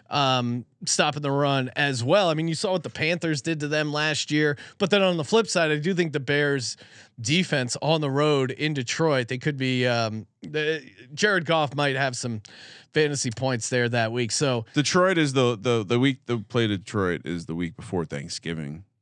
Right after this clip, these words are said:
Speaker 1: Mm.
Speaker 2: Worth noting, but they will be coming off a Thursday night game. So mini bye. Uh, th-, again, there's some rest edge stuff here for them, but I think those are just three tough road games for them.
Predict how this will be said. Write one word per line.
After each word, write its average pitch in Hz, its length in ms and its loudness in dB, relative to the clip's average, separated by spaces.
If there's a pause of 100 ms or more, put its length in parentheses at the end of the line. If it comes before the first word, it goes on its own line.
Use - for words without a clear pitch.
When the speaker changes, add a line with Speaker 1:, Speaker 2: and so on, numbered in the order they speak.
(140)
Speaker 1:
Mm. 143 320 -4
Speaker 2:
Worth 90 220 -6
noting, 82 520 -10
but 120 140 0
they 131 160 4
will 127 140 2
be 113 100 -2
coming 101 260 0
off 87 200 -4
a - 20 -18
Thursday 78 400 -10
night 69 240 -12
game. 64 320 -12
So 80 220 -8
mini 95 260 0
bye. 87 580 -2
Uh, 92 140 -6 (100)
th-, 113 160 -4
again, 135 280 0
there's 120 160 0
some 151 160 2
rest 165 260 0
edge 104 220 -2
stuff 92 260 -4
here 82 240 -6 (380)
for 127 180 2
them, 87 240 -2
but 87 280 -2 (300)
I 127 140 4
think 135 160 0
those 117 220 0
are 101 40 -8
just 98 220 -6
three 95 180 -2
tough 85 280 -6
road 76 180 -6
games 71 240 -10
for 69 120 -12
them. 69 100 -10